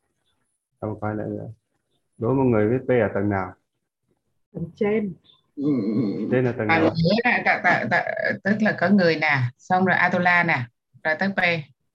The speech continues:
Speaker 1: Atula thì, ờ, đây là cõi s-, cõi, cõi này nhá. Là cõi của các Bồ Tát đúng không nhỉ?
Speaker 2: Ừ.
Speaker 3: Ờ.
Speaker 1: Đấy,
Speaker 3: Xong rồi
Speaker 1: thanh
Speaker 3: tới
Speaker 1: văn, thanh văn duyên giác.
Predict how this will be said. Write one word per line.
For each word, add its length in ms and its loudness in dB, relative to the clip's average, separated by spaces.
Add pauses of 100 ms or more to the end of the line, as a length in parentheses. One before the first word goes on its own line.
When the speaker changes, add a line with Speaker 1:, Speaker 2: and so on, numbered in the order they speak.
(840)
Speaker 1:
Atula 880 2
thì, 200 -2
ờ, 260 -4 (120)
đây 200 4
là 160 4
cõi 140 0
s-, 320 -12 (120)
cõi, 280 -2
cõi 140 0
này 240 2
nhá. 200 -2 (960)
Là 280 -4
cõi 240 -2 (140)
của 580 -2
các 200 -2
Bồ 160 -2
Tát 220 0
đúng 80 -2
không 100 -4
nhỉ? 60 -4 (760)
Speaker 2:
Ừ. 180 -4
Speaker 3:
Ờ. 220 -4 (800)
Speaker 1:
Đấy, 120 -4
Speaker 3:
Xong 60 -4
rồi 80 0
Speaker 1:
thanh 80 2
Speaker 3:
tới 80 2
Speaker 1:
văn, 180 2 (240)
thanh 140 0
văn 160 2
duyên 160 0
giác. 220 -2